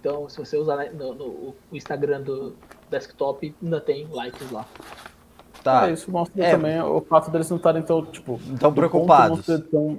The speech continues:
Speaker 3: a preocupação deles não é de resolver o problema.
Speaker 2: Então,
Speaker 3: Mas aí,
Speaker 2: o
Speaker 3: eu acho que
Speaker 2: problema
Speaker 3: ainda
Speaker 2: é
Speaker 3: que
Speaker 2: real.
Speaker 3: existem
Speaker 2: Esse é o ponto. O problema é real. Eles não tão preocupados em resolver o problema porque isso i-, i-, i-, inclui perder uma certa base de pessoas. Mas o problema é real.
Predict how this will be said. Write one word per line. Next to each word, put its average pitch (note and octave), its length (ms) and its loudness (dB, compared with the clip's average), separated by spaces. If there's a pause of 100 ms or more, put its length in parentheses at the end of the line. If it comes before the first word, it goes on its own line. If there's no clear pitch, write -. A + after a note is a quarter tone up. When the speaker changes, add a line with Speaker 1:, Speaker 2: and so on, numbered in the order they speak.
Speaker 3:
a - 120 -6
preocupação D3+ 640 2
deles C#3 300 2
não C#3+ 140 0
é C#3 40 2
de A2 420 -4 (520)
resolver A#2+ 300 0
o A#2+ 60 0
problema. A2 600 -2
Speaker 2:
Então, G#3+ 320 0
Speaker 3:
Mas C#3 160 2
aí, E3+ 160 6
Speaker 2:
o - 40 -2
Speaker 3:
eu D3+ 120 6
acho E3 140 6
que F3 60 -2
Speaker 2:
problema F3+ 160 4
Speaker 3:
ainda G3+ 120 4
Speaker 2:
é - 20 6
Speaker 3:
que C4 60 6
Speaker 2:
real. F3 200 8
Speaker 3:
existem D#3 280 0 (260)
Speaker 2:
Esse F3+ 200 -6
é - 20 -2
o G#3 60 -6
ponto. A#2+ 380 -10
O B2 40 -14
problema C3 360 -10
é - 40 -6
real. D#3+ 420 0 (260)
Eles D#3 260 -4
não F3 120 -10
tão F3 140 -10
preocupados C#3 560 -8
em C3+ 80 -12
resolver A#2+ 380 -8
o A2+ 60 -6
problema B2 520 -8
porque F#3 420 -8 (200)
isso D#3 440 -6
i-, C#3+ 220 -14
i-, C#3 140 -16 (100)
i-, B2+ 240 -10
inclui C#3 320 -6
perder C#3+ 320 -2
uma D3 160 -2
certa D3+ 340 -2
base C#3 260 2
de D3 80 -10
pessoas. D3 480 -4 (540)
Mas A#2+ 160 2
o - 40 -18
problema B2+ 340 -2
é G#3 40 0
real. E3 480 4